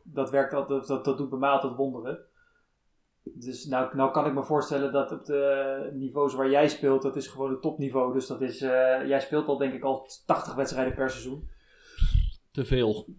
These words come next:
Speaker 1: Ja, dus dat, dan zal je niet zo heel veel ruimte hebben. Eh, op, op de, op de eilanden en, en in de, de regio's waar ik speel, speel je gemiddeld, eh, tien, vijftien wedstrijden per seizoen. Dus dan kun je er nog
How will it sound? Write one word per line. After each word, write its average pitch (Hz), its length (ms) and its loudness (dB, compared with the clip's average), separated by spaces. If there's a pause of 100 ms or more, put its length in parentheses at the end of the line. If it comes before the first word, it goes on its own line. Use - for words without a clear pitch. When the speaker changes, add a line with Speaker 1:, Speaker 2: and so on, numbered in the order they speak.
(280)
Speaker 1:
Ja, 180 540 8
dus 147 180 -2
dat, 160 180 4
dan 160 180 2
zal 160 360 4
je 160 60 4
niet 160 120 -2
zo 160 80 2
heel 156 160 4
veel 147 140 0
ruimte 165 280 4
hebben. 139 480 -2
Eh, 147 580 -6
op, 156 120 -12
op - 200 -16
de, 160 260 -6
op - 60 -12
de 165 60 -2
eilanden 151 560 0
en, 151 140 -6
en 147 220 -10
in 151 100 -8
de, 147 180 -6
de 151 80 -4
regio's 143 420 -2
waar 147 140 0
ik 160 80 0
speel, 143 260 0
speel 147 200 -4
je 143 120 -2
gemiddeld, 139 420 -2
eh, 143 80 2
tien, 147 360 -2
vijftien 143 320 0
wedstrijden 139 340 0
per 127 140 0
seizoen. 127 440 -12
Dus 139 100 -18
dan 135 100 -8
kun 151 100 -6
je 143 60 -2
er 139 120 0
nog - 340 -8